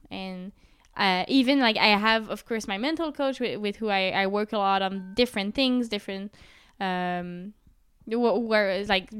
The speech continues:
managing my stress in competition, managing e-, everything, or, like,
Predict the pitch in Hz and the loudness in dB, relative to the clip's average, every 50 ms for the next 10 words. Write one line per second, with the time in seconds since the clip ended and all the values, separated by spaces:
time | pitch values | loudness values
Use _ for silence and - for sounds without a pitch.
0 | 202 196 - - 202 196 190 190 190 202 196 190 185 180 - - 214 202 - 196 | -14 -14 -8 -2 0 0 0 0 -2 -2 -2 -2 -4 -4 -4 -4 -6 -6 -4 -6
1 | 208 - 226 240 294 302 330 - 269 240 214 202 196 196 190 190 190 190 190 190 | -4 -2 0 0 0 0 0 2 2 2 2 2 0 0 0 0 0 0 -2 -2
2 | 190 185 - - _ - - 202 208 269 294 269 - 233 202 190 190 190 185 185 | -4 -6 -8 -12 _ -6 -4 -2 0 0 0 0 2 0 0 0 -2 -2 -2 0
3 | 180 175 180 185 | 0 -2 -2 -4